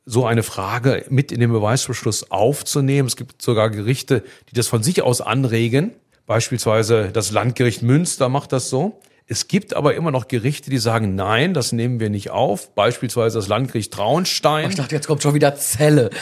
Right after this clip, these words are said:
Speaker 2: dein Hassgericht.
Speaker 1: Auf landgerichtlicher Ebene ist das Landgericht Traunstein da schon sehr, sehr schwierig unterwegs. Und, äh, die sagen, das wäre eine Ausforschung. Dabei ist das ober- und höchstrichterlich entschieden.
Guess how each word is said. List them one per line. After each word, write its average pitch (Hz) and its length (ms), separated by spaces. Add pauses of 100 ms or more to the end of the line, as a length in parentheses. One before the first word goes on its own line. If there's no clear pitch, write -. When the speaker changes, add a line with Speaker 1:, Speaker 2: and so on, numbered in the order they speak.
(120)
Speaker 2:
dein 139 340
Hassgericht. 139 840
Speaker 1:
Auf 131 200
landgerichtlicher 143 760
Ebene 135 320
ist 120 160
das 117 100
Landgericht 120 380
Traunstein 123 720
da 113 120
schon 117 200
sehr, 117 160
sehr 107 140
schwierig 113 440
unterwegs. 104 600 (540)
Und, 113 320
äh, 113 120
die 113 140
sagen, 113 320
das 107 160
wäre 120 60
eine 110 120
Ausforschung. 127 1120 (240)
Dabei 104 240
ist - 180
das - 400 (100)
ober- 131 380
und 107 300
höchstrichterlich 123 720
entschieden. 131 520